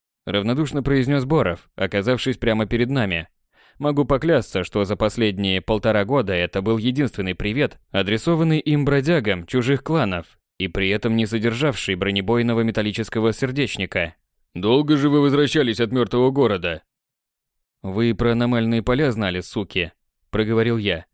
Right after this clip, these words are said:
«что они не выпустят нас в нижние уровни?» «Конечно», отозвался Боров. «Только слишком поздно получили ваши координаты.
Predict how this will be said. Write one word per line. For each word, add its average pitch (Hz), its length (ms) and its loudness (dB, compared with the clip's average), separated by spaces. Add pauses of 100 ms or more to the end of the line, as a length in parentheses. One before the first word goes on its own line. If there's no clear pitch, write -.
(480)
«что - 220 -2
они 127 160 2
не 127 140 2
выпустят 107 500 -2
нас 101 180 -2
в 107 60 -6
нижние 120 380 0
уровни?» 95 500 -2 (640)
«Конечно», 107 680 -2 (380)
отозвался 113 560 -2
Боров. 107 440 0 (520)
«Только 117 300 0
слишком 139 380 0
поздно 113 340 2
получили 120 420 0
ваши 123 300 2
координаты. 120 760 0